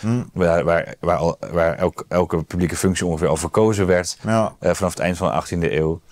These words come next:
Speaker 2: Ja.
Speaker 1: En nu, nu even de hele grote lijnen. Heb je nou het idee dat we nu de, dat er een sentiment te verg-, dat, dat we weer in zo'n revolutionaire tijd zitten? Gisteravond
Speaker 2: Ja,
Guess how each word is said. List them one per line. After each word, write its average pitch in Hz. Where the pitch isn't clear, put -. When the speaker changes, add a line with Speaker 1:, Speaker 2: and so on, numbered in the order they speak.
Speaker 2:
Ja. -
Speaker 1:
En 139
nu, 147
nu 156
even 135
de 131
hele 170
grote 175
lijnen. 170
Heb 170
je 165
nou 160
het 147
idee 151
dat 143
we 127
nu 151
de, 131
dat 127
er 123
een 120
sentiment 139
te 127
verg-, -
dat, 123
dat 117
we 120
weer 117
in 117
zo'n 117
revolutionaire 110
tijd 101
zitten? 78
Gisteravond -
Speaker 2:
Ja, 135